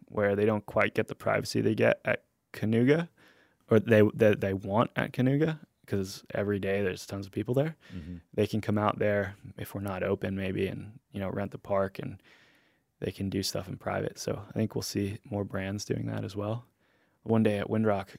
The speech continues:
Speaker 1: couple weeks ago, it was, like, Specialized was there with, um, Finn. Trek was there with their high pivot trail bike.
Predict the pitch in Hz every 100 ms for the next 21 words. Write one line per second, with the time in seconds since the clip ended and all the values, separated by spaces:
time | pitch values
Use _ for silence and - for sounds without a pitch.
0 | - 98 104 101 - 104 95 - - -
1 | - _ _ _ _ _ - 110 101 -
2 | 110 107 104 - 104 107 107 104 104 104
3 | 98 - 110 95 104 98 - _ - 110
4 | 98 98 110 _ _ - - _ _ -
5 | 120 - 110 113 107 104 104 - 104 101
6 | 101 - - - - 104 101 107 104 98
7 | - - - - 101 95 113 110